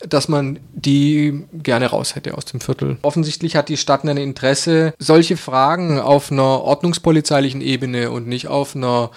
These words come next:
politischen Ebene im Dialog zu lösen. Das ist, glaube ich, was, was man hier sehen kann, dass man sehr strikt mit ordnungspolizeilichen Maßnahmen hier vorgeht und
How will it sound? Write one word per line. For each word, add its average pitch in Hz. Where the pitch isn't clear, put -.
politischen 135
Ebene 123
im 120
Dialog 117
zu -
lösen. 113
Das -
ist, 170
glaube 165
ich, 160
was, 151
was 143
man 151
hier 135
sehen 147
kann, 185
dass -
man 143
sehr 143
strikt -
mit 139
ordnungspolizeilichen 131
Maßnahmen 117
hier 143
vorgeht 127
und 127